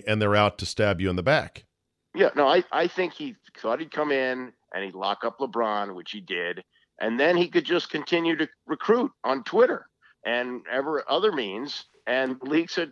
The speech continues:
Speaker 2: "No, you can't do that." But I'm Magic. I
Speaker 1: Did
Speaker 2: should
Speaker 1: you
Speaker 2: be able to do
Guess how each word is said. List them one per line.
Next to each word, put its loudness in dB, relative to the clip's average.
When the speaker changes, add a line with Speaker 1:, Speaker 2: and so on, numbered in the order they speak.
Speaker 2:
"No, -2
you -2
can't 0
do 2
that." -10
But 0
I'm -2
Magic. -4
I -8
Speaker 1:
Did 0
Speaker 2:
should -2
Speaker 1:
you 4
Speaker 2:
be -2
able -4
to -10
do -6